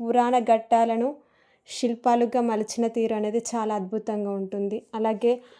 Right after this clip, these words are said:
ఆలయం ముందు ఎంట్రన్స్‌లో మూడు శివలింగాలు దర్శనమిస్తాయి. మహాశివరాత్రి అలాగే కార్తీక పౌర్ణమి పర్వదినాల్లో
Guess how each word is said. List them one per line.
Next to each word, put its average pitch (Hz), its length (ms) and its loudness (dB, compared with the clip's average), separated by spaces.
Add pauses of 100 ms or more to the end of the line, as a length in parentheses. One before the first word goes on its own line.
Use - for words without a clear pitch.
(240)
ఆలయం 247 520 2
ముందు 226 240 2
ఎంట్రన్స్‌లో 233 560 0
మూడు 226 260 -2
శివలింగాలు 220 560 -2
దర్శనమిస్తాయి. 208 1040 -4 (2250)
మహాశివరాత్రి 240 1120 4
అలాగే 220 420 -2
కార్తీక 220 560 0
పౌర్ణమి 226 500 0
పర్వదినాల్లో 220 880 -2